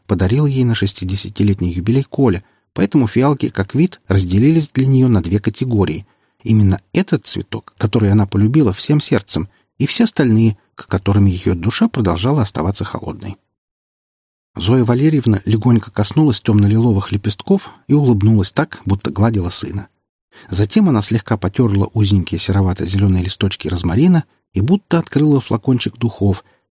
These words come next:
Столь чудный аромат проник в ее ноздри. Зоя Валерьевна наклонилась и благодарно коснулась губами мелких голубых цветов, покрывавших густые красивые кустики. Затем она, бережно придерживая каждый горшок, оборвала сухие листочки и увядшие лепестки,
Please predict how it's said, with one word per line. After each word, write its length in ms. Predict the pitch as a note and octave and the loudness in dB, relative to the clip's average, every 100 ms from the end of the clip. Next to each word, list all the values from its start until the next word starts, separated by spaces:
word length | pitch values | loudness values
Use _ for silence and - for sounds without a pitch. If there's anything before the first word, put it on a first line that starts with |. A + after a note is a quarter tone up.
| _ | _
Столь 300 | - - F#3+ | -2 0 0
чудный 360 | - D3+ A2 | -2 -2 0
аромат 340 | F2 G2 D3+ - | 0 0 0 -2
проник 380 | - F#2 - - | 0 0 0 -2
в 40 | |
ее 300 | F2 F2 G2 | -4 0 0
ноздри. 460 | F2 D#2+ D#2 - - _ _ _ _ _ - | 0 -4 -10 -14 -16 _ _ _ _ _ -6
Зоя 300 | F#2+ B2+ A2+ | 0 2 2
Валерьевна 520 | A2+ C#3 D3 G2 F2 | 2 2 2 2 0
наклонилась 580 | F2+ G2 A2+ D#3 D#3 - | -2 0 2 4 2 -2
и 80 | - | -2
благодарно 560 | G2+ F2+ F2 C#3 A2+ F#2+ | -2 -2 -2 0 0 -2
коснулась 440 | F2 - F#2 D#2 | -4 -6 -6 -6
губами 400 | - D#2 B2+ D3 | -10 -4 0 2
мелких 460 | G2 F#2+ G2+ - F2 | 2 2 0 -4 -6
голубых 440 | F2+ F#2 E2+ - | -4 -4 -4 -8
цветов, 420 | - F#2 D3 D#3 _ _ | -12 -4 -2 -2 _ _
покрывавших 580 | - E2+ F#2 B2 - F#2 | -8 -4 -2 -2 -2 -4
густые 400 | F2+ - - F#2+ | -6 -8 -6 -6
красивые 480 | - G2 - C#2+ D#2+ | -6 -8 -8 -8 -12
кустики. 580 | - F#2 - - G2+ - _ _ _ _ _ _ _ _ _ _ | -12 -14 -14 -16 -18 -20 _ _ _ _ _ _ _ _ _ _
Затем 440 | - G2 - F#3+ E3+ | -4 -4 0 2 4
она, 240 | C#3 D3 | 2 2
бережно 520 | F2+ G#2+ D3 A#2+ A#2 | 0 2 2 2 0
придерживая 540 | G#2+ G2+ A#2 A2 G#2 G#2 | 0 0 0 0 0 0
каждый 320 | A#2 G#2+ F2+ | -2 -2 -4
горшок, 520 | - - D#3+ E3+ - | -4 -4 -2 -2 -6
оборвала 460 | - F2+ G2+ G#2 G#2 | -6 -2 0 2 0
сухие 380 | G2+ G#2 - F2 | 0 -6 -4 -4
листочки 540 | E2+ - E3+ - - | -4 -2 0 0 -4
и 180 | E3 G2+ | -4 0
увядшие 480 | G2 F2+ F2+ - E2+ | 0 0 -2 -4 -6
лепестки, 540 | D#2+ F#2+ - - E3 | -6 -8 -10 -2 -2